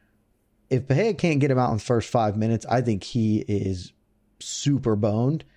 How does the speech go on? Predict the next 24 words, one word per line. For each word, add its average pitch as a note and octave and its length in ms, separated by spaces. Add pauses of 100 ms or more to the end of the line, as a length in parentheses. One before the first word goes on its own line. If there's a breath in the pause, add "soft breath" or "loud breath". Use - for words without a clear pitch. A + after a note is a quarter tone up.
(220 soft breath)
And A#2 160
I D3 80
don't E3 120
think C#3 140
he C3 60
can B2 60
get C3 100
him B2 80
out D3+ 80
in - 60
the A#2 40
first G#2+ 220
five A2+ 160
minutes. A#2 260
I C3 40
think - 100
Strickland's B2 360
gonna A2+ 140
tackle A#2+ 380
him A#2 60
and G#2 100
sit B2+ 180
on G2+ 140
him. - 180